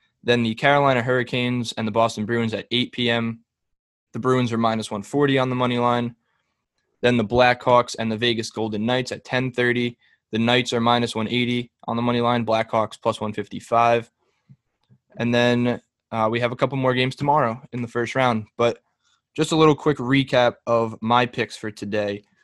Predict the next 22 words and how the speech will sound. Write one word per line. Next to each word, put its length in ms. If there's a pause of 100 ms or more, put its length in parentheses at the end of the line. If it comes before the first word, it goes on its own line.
(240)
Uh, 160
we 80
got 140
the 80
Braves 340
money 200
line 240
plus 220
one 140
forty-five 460
versus 180
the 80
Yankees. 520 (500)
The 60
Phillies 340
minus 280
one 120
and 80
a 20
half 260
versus 160
Baltimore. 600